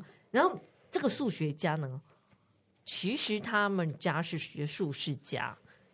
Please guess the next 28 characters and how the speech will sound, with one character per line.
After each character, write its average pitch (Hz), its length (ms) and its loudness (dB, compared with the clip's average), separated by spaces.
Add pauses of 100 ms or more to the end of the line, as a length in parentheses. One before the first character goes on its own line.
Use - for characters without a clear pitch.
然 170 120 4
后 302 120 2
他 311 160 4
自 302 280 -6
己， 113 640 -10
呃， 73 100 -18 (160)
我 175 120 -4
觉 262 240 0
得 269 60 4
算 226 220 0
是 208 160 -4
一 196 60 0
个 160 400 0 (160)
博 165 180 4
学 170 240 2
强 170 300 -6
记 160 160 -4
的 143 120 -4
人， 139 140 -4
就 214 140 0
是 208 100 -2
很 196 140 2
聪 160 180 -2
明。 160 160 0 (360)
然 185 120 6
后 - 240 4 (840)
说 190 280 10
他 170 440 2